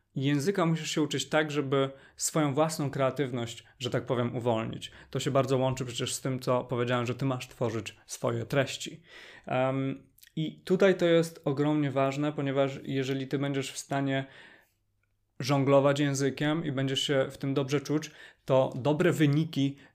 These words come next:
wychodzą wtedy same na egzaminie, bo od tego są egzaminy, żeby sprawdzić to twoje żonglowanie językiem. Ale szkoły uprościły to do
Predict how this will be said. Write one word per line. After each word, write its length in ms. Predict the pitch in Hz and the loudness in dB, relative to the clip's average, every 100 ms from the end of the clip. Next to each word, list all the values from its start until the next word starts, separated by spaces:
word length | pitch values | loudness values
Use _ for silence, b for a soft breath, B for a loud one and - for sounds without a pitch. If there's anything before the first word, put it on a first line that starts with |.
| - | -6
wychodzą 380 | 127 131 143 147 | -2 0 0 0
wtedy 240 | 147 127 | 0 -4
same 340 | 127 151 143 | -4 -2 0
na 140 | 131 127 | 0 -2
egzaminie, 500 | 120 120 127 113 110 | -2 -2 0 -2 -2
bo 180 | 110 131 | -2 -2
od 200 | 135 - | -4 -2
tego 220 | 165 156 | -2 0
są 180 | 156 147 | -4 -4
egzaminy, 540 | 139 127 135 131 120 | -2 0 0 0 0
żeby 220 | 120 120 | 0 -2
sprawdzić 640 | 120 151 151 139 139 131 - B B B | -4 -2 -2 -2 -8 -10 -14 B B B
to 120 | 151 | -4
twoje 300 | - 160 156 | 0 2 2
żonglowanie 600 | 135 143 139 135 139 135 | 2 0 2 2 0 0
językiem. 640 | 131 127 117 113 - - - B B B | -2 -2 -4 -6 -8 -10 -14 B B B
Ale 420 | 139 139 143 139 - | 0 2 2 -2 -8
szkoły 500 | - - - 160 160 | -8 -4 2 4 4
uprościły 720 | 160 156 147 - - 190 127 | 2 0 -2 -2 0 4 4
to 400 | 123 120 160 - b b b b b _ _ _ _ - | 2 -2 -2 -8 b b b b b _ _ _ _ -14
do 540 | 123 139 135 135 | 0 4 4 2